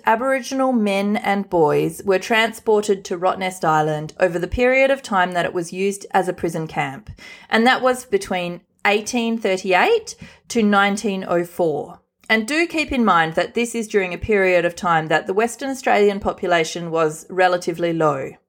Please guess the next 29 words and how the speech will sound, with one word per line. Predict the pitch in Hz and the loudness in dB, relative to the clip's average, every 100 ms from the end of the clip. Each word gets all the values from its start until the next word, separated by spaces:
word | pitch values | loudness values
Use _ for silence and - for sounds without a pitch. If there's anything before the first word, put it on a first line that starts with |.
| _ _ _ _ _ _ | _ _ _ _ _ _
Even | 320 330 359 | -2 0 2
though | 359 | 2
the | 359 | 2
prison | 370 311 269 285 269 | -2 -4 -2 -4 -2
on | 226 | 0
the | 226 | 2
island | 180 175 175 175 | 4 4 2 -2
officially | 202 - 262 277 269 | -4 -4 -6 -2 -4
closed | 262 226 202 202 | 0 2 2 2
in | 196 185 | -2 0
nineteen | 180 185 196 190 | 0 0 -4 -8
oh | - 170 | -4 -4
four, | 170 - 165 156 208 453 - - - _ - | -4 -2 0 2 0 -2 -10 -20 -20 _ 0
Aboriginal | 262 311 330 330 330 | 0 0 -4 -6 -8
prisoners | 320 262 208 196 185 196 190 | -4 0 0 0 -2 -4 -4
were | 214 208 | 0 0
still | 202 - 294 | 0 -6 -4
used | 285 240 240 226 | -2 -2 -2 -2
as | 165 165 | -2 -2
forced | - 208 226 220 - | 0 0 0 -4 -8
labour | 202 185 180 175 151 165 - | 0 2 2 2 2 2 2
on | 196 190 | 0 0
Rottnest | 214 226 233 226 185 | 0 2 -2 0 2
Island | 165 160 151 165 | 2 2 -2 -4
right | 190 220 240 | 2 4 4
up | 247 | 2
until | 262 254 247 | -2 -2 0
nineteen | 208 185 190 208 185 | 2 2 0 -2 -6
thirty-one. | - 180 165 170 160 143 127 151 | 0 0 0 -2 -2 -2 -4 -10